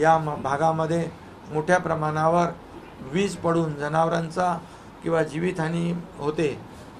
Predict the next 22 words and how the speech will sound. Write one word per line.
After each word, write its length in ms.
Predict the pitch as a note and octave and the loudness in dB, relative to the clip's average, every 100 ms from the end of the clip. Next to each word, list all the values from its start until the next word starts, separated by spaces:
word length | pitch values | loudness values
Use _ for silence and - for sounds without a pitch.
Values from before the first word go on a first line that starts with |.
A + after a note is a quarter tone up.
| - | -6
ती 80 | F3+ | -4
टाळण्यासाठी 840 | F3 D#3 D3+ E3+ E3 E3 E3 C3+ G2+ - - - - | 2 2 2 -2 0 0 0 -4 -6 -14 -18 -12 -2
लाइटनिंग 540 | C#3 D3 D3 F3 E3+ | 0 0 0 -2 0
अरेस्टर 460 | D#3 E3 D#3 F#3 F3+ | 2 0 -2 -2 0
जे 160 | E3+ | 2
आहेत, 200 | D#3 A#2+ A2 - - - | 2 2 -6 -14 -18 -8
त्याच्यात 300 | - D3 F3 | -4 0 0
वाढ 220 | D#3 D#3+ E3+ | 4 4 4
करण्याच्या 500 | E3+ D3+ D#3 D#3 D3+ | 2 -4 -4 -4 -6
सूचना 420 | D3 D#3 D3+ D3 | -6 -10 -8 -6
दिलेल्या 320 | D3 D#3 F3 | -2 0 0
आहेत. 120 | - - - - - | 0 -6 -16 -18 -10
प्रत्येक 360 | C#3+ - F3 D3+ | -8 -2 -2 0
जिल्ह्यामध्ये 440 | D#3 D#3+ E3 E3 | 0 0 0 -2
शंभरपेक्षा 640 | D3+ D3+ D#3+ E3+ E3+ - | -4 -2 0 0 -4 -4
जास्ती 440 | D#3+ D3+ C#3+ - F3 | -4 -2 -4 -4 -2
लाइटनिंग 400 | D#3 D#3 F3 F3 | -2 -2 -6 -2
अरेस्टर 420 | - D#2+ - - B2 - - - - - | -2 -2 -4 -6 -6 -12 -18 -18 -12 -2
या 100 | D#3 | -2
ठिकाणी 360 | D#3 - D#3+ | -2 -2 0
आल्या 200 | D3+ D3+ | 2 2
पाहिजेत, 340 | E3+ E3 D#3+ | 2 0 2